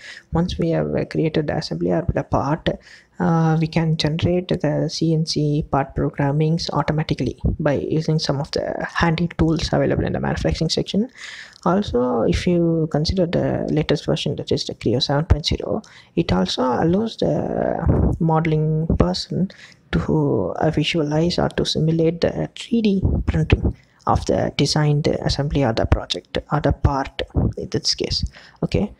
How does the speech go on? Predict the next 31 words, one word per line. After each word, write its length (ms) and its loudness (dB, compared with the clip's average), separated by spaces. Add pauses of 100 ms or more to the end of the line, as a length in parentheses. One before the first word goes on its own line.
(180)
uh, 280 0
so 340 0
that's 220 -2
mu-, 100 -2 (200)
that 260 -2
much, 340 -2
uh, 240 -2 (140)
advanced 680 0 (140)
technologies 640 -2
are 80 0
being 260 0
implemented 580 0
here. 320 -2 (1600)
Next 240 0
one 80 2
is 100 -6
the 120 -2
drawing. 480 2 (120)
In 160 2
this, 240 -6
uh, 720 2
during 260 4
the 100 4
drawing, 480 2
uh, 500 -2 (340)
uh, 300 2
we 60 2
can, 400 2
uh, 100 4
generate 480 0
the 340 2